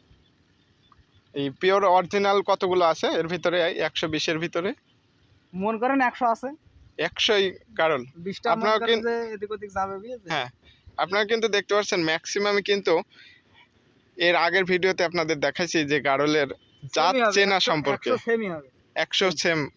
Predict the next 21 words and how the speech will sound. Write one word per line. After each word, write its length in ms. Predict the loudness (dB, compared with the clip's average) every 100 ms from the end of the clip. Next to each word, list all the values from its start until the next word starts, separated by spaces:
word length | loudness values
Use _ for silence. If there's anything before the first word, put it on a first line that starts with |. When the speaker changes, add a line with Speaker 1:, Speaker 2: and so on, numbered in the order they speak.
| -6
Speaker 1:
হবে। 220 | -6 -6 -12 _ -20 -20 _ -8
এখানে 440 | -4 0 2 2 0
এই 160 | 0 2
একশো 300 | 2 0 0
বিশ 280 | 2 0 2
plus 220 | 2 2
ভেড়ার 280 | 2 0 2
মধ্যে 420 | 0 0 0 0 -2 -18 -8
আপনার 260 | -4 -2 -2 0
একশোই 760 | -2 0 0 4 4 4 0 -6 _
প্রায় 240 | 2 2 2
গাড়ল 280 | 2 4 2
জাতের 280 | 0 -2 -4
আছে, 200 | -6 -10 _ -20 -20 _
কারণ 220 | 0 0
মার্কেটে 540 | 0 0 0 0 0 0
গাড়ল 400 | 2 4 4 4
জাতের 280 | 2 0 -2
চাহিদাটাই 680 | -2 0 0 0 2 0 0 -6 -20 _
অনেক 300 | -2 -2 0
বেশি। 300 | -2 -2 -4